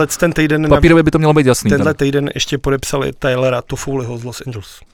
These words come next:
Speaker 2: Jako
Speaker 1: No tak
Speaker 2: speciálně na playoff.
Speaker 1: aha, no tak ten je taky výborný, jo.
Speaker 2: Což taky, to jsem chtěl říct, jako, že si, jako, ještě tak s tímhle kádrem,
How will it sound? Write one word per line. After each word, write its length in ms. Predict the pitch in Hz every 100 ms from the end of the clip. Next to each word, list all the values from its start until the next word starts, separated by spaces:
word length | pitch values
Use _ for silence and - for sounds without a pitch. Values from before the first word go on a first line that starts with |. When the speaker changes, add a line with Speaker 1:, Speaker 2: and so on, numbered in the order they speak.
| _ _ _ _
Speaker 2:
Jako 180 | 127 135 120
Speaker 1:
No 80 | 107
tak 80 | -
Speaker 2:
speciálně 280 | 139 139 131
na 80 |
playoff. 240 | 117 131 101
Speaker 1:
aha, 200 | 107 110
no 80 | 110
tak 120 | 110
ten 120 | 117
je 60 | 117
taky 120 | 113
výborný, 300 | 113 98 95
jo. 60 | 92
Speaker 2:
Což 200 | - -
taky, 280 | 151 - 131
to 160 | -
jsem 140 | - 135
chtěl 200 | 147 139
říct, 200 | 160 -
jako, 180 | - 107
že 120 | -
si, 140 | - -
jako, 200 | 127 -
ještě 240 | - 147
tak 180 | 139 -
s 40 |
tímhle 320 | - 143 143 143
kádrem, 320 | 131 135